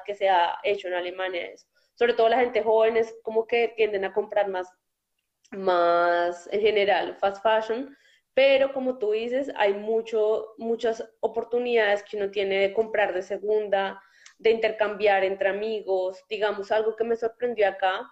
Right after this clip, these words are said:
es que, eh, por ejemplo, cuando yo era niñera, la familia, muchas veces cuando las niñas eran pequeñas,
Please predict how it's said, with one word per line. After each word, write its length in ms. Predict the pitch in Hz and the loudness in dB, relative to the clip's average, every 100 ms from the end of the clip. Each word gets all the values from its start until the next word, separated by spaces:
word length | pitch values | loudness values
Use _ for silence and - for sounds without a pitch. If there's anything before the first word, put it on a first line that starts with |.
| _ _ _ _ | _ _ _ _
es 300 | - 214 - - | 0 0 0 -4
que, 500 | 202 202 202 208 - | 0 2 2 0 0
eh, 680 | 220 220 220 220 214 - - _ | 0 2 4 2 2 -2 -10 _
por 120 | 226 | -4
ejemplo, 200 | 208 202 | 0 0
cuando 200 | 214 214 | 0 0
yo 100 | 220 | 2
era 140 | 214 202 | 2 2
niñera, 720 | 220 233 226 220 240 - - | 0 2 2 4 0 -2 -8
la 160 | - 220 | -4 -4
familia, 680 | 220 208 196 190 190 180 - _ _ _ _ | -4 -4 -4 -2 -2 -2 -4 _ _ _ _
muchas 400 | 214 233 233 214 | -4 -2 0 -2
veces 200 | 240 233 - | -2 -2 -2
cuando 220 | 233 240 | 0 2
las 160 | 247 | 2
niñas 300 | 262 214 208 | 0 0 0
eran 220 | 202 208 202 | 0 0 -2
pequeñas, 600 | 240 220 226 240 262 | -2 0 0 0 -2